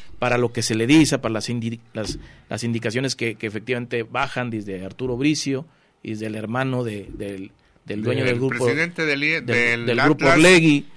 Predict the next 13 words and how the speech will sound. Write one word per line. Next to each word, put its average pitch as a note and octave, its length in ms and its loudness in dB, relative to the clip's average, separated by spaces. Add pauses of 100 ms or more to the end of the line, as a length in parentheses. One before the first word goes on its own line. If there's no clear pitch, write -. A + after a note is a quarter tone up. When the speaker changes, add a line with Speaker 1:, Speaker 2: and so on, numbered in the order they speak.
(220)
Speaker 1:
Sí. - 180 -6
Speaker 2:
Riestra, D#3+ 560 2 (560)
eh, C3 320 0
su B2 160 -6
hermano C#3 600 0
es B2 260 -2
el B2+ 100 -8
encargado G2+ 600 -2
de G#2 40 -2
la F#2+ 140 -4
comisión D2+ 500 -12
de E2 60 -14
arbitraje. A2+ 640 -8